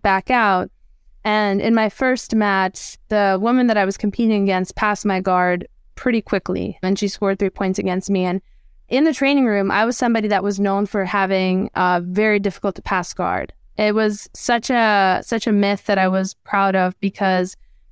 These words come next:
I took pride in just kind of sitting to my guard, being able to handle everything I needed to from there and get my wins from there. And because she passed me, there was this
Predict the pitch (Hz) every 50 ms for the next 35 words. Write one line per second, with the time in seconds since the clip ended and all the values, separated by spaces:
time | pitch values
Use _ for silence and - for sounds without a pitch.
0 | - - - 208 202 - 226 220 - - 220 214 214 208 208 202 202 214 202 -
1 | - - 208 196 196 185 190 - - 262 254 247 247 - 247 220 208 202 - 208
2 | 196 196 196 190 202 - - 220 220 220 226 214 202 202 208 196 - - 208 190
3 | 190 180 - - 226 220 220 214 202 - 196 196 208 214 - 214 208 185 185 185
4 | 196 190 202 - - 214 190 - 196 185 185 185 185 180 175 175 - 185 190 185
5 | 202 196 - 190 185 180 180 185 208 220 220 214 - - 202 185 185 185 175 170
6 | 170 170 175 190 - _ _ _ _ - - _ - 208 214 214 226 - 269 262
7 | - - 240 202 - 226 254 277 302 - - 240 220 202 196 202 202 202 202 208
8 | 202 - -